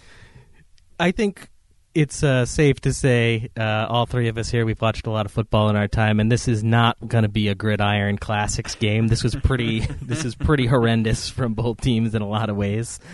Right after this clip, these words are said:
I feel. And to be honest, I think these probably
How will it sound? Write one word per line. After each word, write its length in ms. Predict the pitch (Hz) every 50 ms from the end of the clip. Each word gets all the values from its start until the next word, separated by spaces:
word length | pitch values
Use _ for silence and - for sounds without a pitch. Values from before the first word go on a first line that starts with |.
| 175 147 107
I 160 | 107 113 113
feel. 460 | 110 - 120 117 117 120 120 120 - - - - - - - _ -
And 680 | 104 104 104 104 104 101 101 104 101 101 98 - - - - - - _ _ - _ - - - - _ -
to 140 | - 180 151
be 180 | 135 139 139 135
honest, 340 | 135 135 135 131 120 - 135
I 80 | 120
think 340 | 117 - 131 120 - - - -
these 240 | 123 120 120 110
probably 500 | - - 127 120 120 117 110 113 113 107